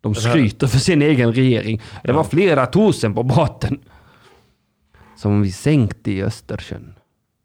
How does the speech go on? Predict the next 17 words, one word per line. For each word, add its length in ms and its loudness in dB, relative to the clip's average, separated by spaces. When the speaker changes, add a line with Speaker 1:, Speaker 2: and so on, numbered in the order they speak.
Speaker 2:
Enligt 520 0
passagerarlistan 760 0
omkom 440 0
åttahundrafemtiotvå 760 0
människor, 300 -2
varav 260 0
sjuhundrafemtiosju 800 -4
saknas. 460 -8
Så 120 -10
man 200 0
hittade, 840 -2
några 280 -2
har, 460 0
eh, 60 -6
har 60 -4
man 120 -4
hittat. 320 -6